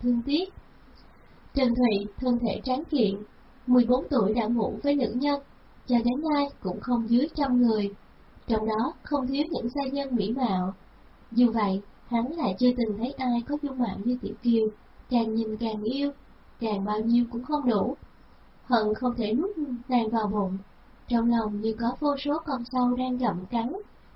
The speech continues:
Hắn ta nhìn không được, nhào tới ôm cổ, mở miệng muốn hôn nàng, ngoài miệng còn nói lung tung. "Mỹ nhân, ta yêu nàng quá đi, tên Ngụy Thiệu kia không hiểu sao lại vô tình vô nghĩa với nàng như vậy.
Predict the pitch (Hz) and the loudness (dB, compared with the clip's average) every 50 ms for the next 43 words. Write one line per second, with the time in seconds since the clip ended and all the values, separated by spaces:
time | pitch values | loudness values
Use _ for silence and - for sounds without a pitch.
0 | - - - 233 277 - - 269 240 226 226 226 214 208 214 269 277 269 262 262 | -14 -6 -4 -4 -4 -2 -2 0 0 0 0 0 -2 -2 -4 -6 -8 -4 0 0
1 | 233 214 - - - - - - - 240 233 226 208 196 196 220 240 262 294 294 | 0 0 0 -4 -12 -20 -20 -12 -4 -2 0 0 0 0 -2 -2 -2 0 0 0
2 | 294 294 285 - 214 190 180 180 233 247 - - - - - - - 233 226 220 | 0 -2 -4 -2 -2 0 0 0 -2 -4 -6 -10 -18 -20 -18 -6 -2 0 0 0
3 | 254 277 262 233 208 202 208 226 247 302 - - 302 294 285 277 262 254 240 226 | 0 0 0 0 0 0 0 -2 -2 -2 -4 -4 -2 -2 -2 0 0 0 2 2
4 | 214 208 - - - - - - - - - - - 233 226 226 214 208 220 208 | 0 -2 -6 -12 -20 -20 -20 -20 -20 -20 -20 -10 -4 -2 0 0 0 0 0 0
5 | 190 190 185 202 - 233 214 196 190 202 208 254 302 320 302 285 277 285 - 294 | 0 0 -2 -2 -4 -4 -2 -2 -2 -2 -2 -2 -2 -2 -2 -2 -4 -4 -2 -2
6 | 285 285 285 - - - - - - - - - - - - - - - - - | -2 -2 -4 -8 -12 -18 -20 -20 -20 -20 -20 -20 -20 -20 -20 -20 -20 -20 -20 -20
7 | - - - - - - - - - - - - - - - - - - - - | -20 -20 -20 -20 -20 -20 -20 -20 -20 -20 -20 -20 -20 -20 -20 -20 -20 -20 -20 -20
8 | - - - - - - 202 196 202 226 254 302 294 294 302 320 - - - - | -20 -20 -20 -20 -8 -4 -2 0 2 2 2 4 4 2 2 0 -4 -10 -20 -20
9 | - - - 247 233 226 - 269 285 302 294 277 247 214 185 - 214 240 302 - | -20 -6 -2 0 2 2 2 2 2 2 2 2 0 0 -2 -2 -4 -6 -2 -2
10 | 285 285 294 - - - - - - - - - 226 220 214 214 208 208 - 220 | 0 0 -2 -2 -6 -14 -20 -20 -20 -12 -4 -2 0 0 2 2 0 0 0 2
11 | 196 190 196 - 233 226 226 220 220 - - - 320 311 285 254 - - 240 - | 2 0 2 2 2 2 2 2 0 -4 -4 -2 -2 -2 0 0 0 0 0 0
12 | 277 262 247 233 233 214 190 185 - - 285 311 311 294 254 208 196 190 240 247 | 2 4 4 4 4 4 2 0 0 2 2 2 2 2 0 0 2 2 2 2
13 | 247 240 214 - - 254 330 320 311 302 269 214 208 208 247 254 240 220 185 160 | 2 2 2 0 0 -2 -2 -2 -2 -2 -2 0 0 0 -2 0 0 -2 -2 -2
14 | 175 196 | -4 -6